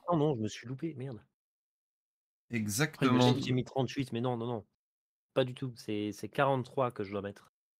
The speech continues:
Speaker 2: Ah
Speaker 1: Donc, je suis à
Speaker 2: ah.
Speaker 1: quarante-six.
Speaker 2: Donc toi, tu es à quarante-six.
Speaker 1: Oui, voilà.
Speaker 2: Donc
Speaker 1: C'est pas
Speaker 2: on a
Speaker 1: trente-huit, c'est
Speaker 2: quarante-deux,
Speaker 1: quarante-trois.
Speaker 2: quarante-six, on a trente-six, soixante-trois et soixante-neuf. Bah du coup,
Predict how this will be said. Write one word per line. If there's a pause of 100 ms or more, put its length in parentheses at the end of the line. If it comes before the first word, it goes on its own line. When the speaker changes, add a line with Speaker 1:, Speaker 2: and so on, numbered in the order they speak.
(720)
Speaker 2:
Ah
Speaker 1:
Donc,
je
suis
à
Speaker 2:
ah.
Speaker 1:
quarante-six. (1000)
Speaker 2:
Donc
toi,
tu
es
à
quarante-six. (260)
Speaker 1:
Oui,
voilà. (240)
Speaker 2:
Donc
Speaker 1:
C'est
pas
Speaker 2:
on
a
Speaker 1:
trente-huit,
c'est
Speaker 2:
quarante-deux,
Speaker 1:
quarante-trois.
Speaker 2:
quarante-six,
on
a
trente-six,
soixante-trois
et
soixante-neuf. (240)
Bah
du
coup,